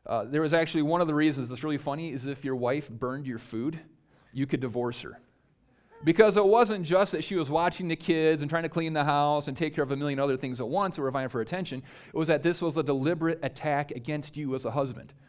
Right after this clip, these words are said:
That they were trying to show you their displeasure with you, and they were being rebellious against you. They were purposely burning your food to bring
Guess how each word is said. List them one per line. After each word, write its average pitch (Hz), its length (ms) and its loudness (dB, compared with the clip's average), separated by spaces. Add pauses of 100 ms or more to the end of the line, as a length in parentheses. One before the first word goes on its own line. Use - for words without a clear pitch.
(300)
That 135 160 0
they 151 120 4
were 165 160 2
trying 160 420 -2
to 135 120 -6
show 170 320 0
you 143 180 0
their 135 140 2
displeasure 143 580 -2
with 127 220 -2
you, 107 140 -4
and 113 100 -6
they 131 60 -2
were 123 100 0
being 135 240 -4
rebellious 135 640 0
against 139 360 -4
you. 117 60 -6
They 120 80 -4
were 117 120 -4
purposely 180 580 0
burning 156 500 -2
your 156 200 0
food 143 340 -2 (240)
to 156 100 -2
bring 147 220 -2